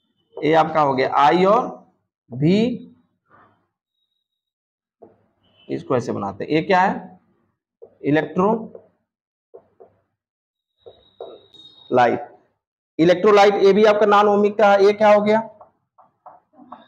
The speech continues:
Torch हो गया। ठीक, तो ये सब जितने भी, ये नॉन ओमिक, देखो ये ओमिक है, directly यहाँ पे theta नहीं change हो रहा, लेकिन यहाँ पे देखो हर जगह change हो रहा है।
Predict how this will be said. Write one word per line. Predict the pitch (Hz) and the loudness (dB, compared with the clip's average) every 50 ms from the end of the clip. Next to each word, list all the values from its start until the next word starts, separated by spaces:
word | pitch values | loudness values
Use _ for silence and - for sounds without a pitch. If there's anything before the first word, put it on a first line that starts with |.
| _ - - - - - - 226 _ _ _ _ _ _ _ _ _ _ _ _ _ _ _ _ _ _ - | _ -20 -20 -20 -20 -20 -20 _ _ _ _ _ _ _ _ _ _ _ _ _ _ _ _ _ _ _ 2
Torch | 156 156 180 185 185 - | 4 4 4 4 2 0
हो | 208 202 | 0 0
गया। | 208 214 214 226 220 - - - _ _ _ _ _ _ _ _ _ _ _ _ _ _ _ _ - | 2 2 0 0 -4 -8 -14 -20 _ _ _ _ _ _ _ _ _ _ _ _ _ _ _ _ -2
ठीक, | - 233 240 226 240 - | 0 0 0 0 -2 -4
तो | 196 - - 180 | -4 -2 0 0
ये | 208 262 262 | 0 0 0
सब | 262 277 233 208 | 0 0 0 0
जितने | 202 220 202 240 254 254 | 0 0 0 2 2 2
भी, | 254 233 202 | 2 2 2
ये | 190 190 | 2 2
नॉन | 196 202 202 220 220 | 4 4 2 2 2
ओमिक, | 220 214 214 208 | 2 2 2 2
देखो | 208 214 196 208 180 | 2 2 2 4 4
ये | 165 170 175 196 208 214 208 - - - | 4 4 4 4 4 4 2 0 -4 -2
ओमिक | 190 185 196 208 214 180 - | 0 2 2 2 2 2 2
है, | 170 151 | 0 2
directly | 156 160 175 180 180 - - 220 208 | 2 4 4 2 0 0 0 0 2
यहाँ | 208 208 208 | 2 2 0
पे | 208 233 | -2 -4
theta | - - 202 190 202 220 220 | -8 -6 -6 -2 -2 0 2
नहीं | 233 233 | 2 0
change | 233 233 202 185 | 0 0 0 0
हो | 180 | 0
रहा, | 185 | 0
लेकिन | 190 190 202 202 | 0 0 0 2
यहाँ | 196 196 | 0 0
पे | 202 202 | 0 0
देखो | 202 196 208 202 | -2 0 0 0
हर | 185 170 160 175 185 185 | -2 0 0 0 2 2
जगह | 202 185 214 247 277 - - _ _ _ _ _ _ _ _ _ _ - - - - - | 2 0 0 0 -2 -4 -12 _ _ _ _ _ _ _ _ _ _ -20 -20 -20 -8 0
change | - 196 180 156 | 2 2 4 4
हो | 139 120 | 2 2
रहा | 113 110 107 | 2 0 0
है। | 104 104 - _ | -2 -4 -8 _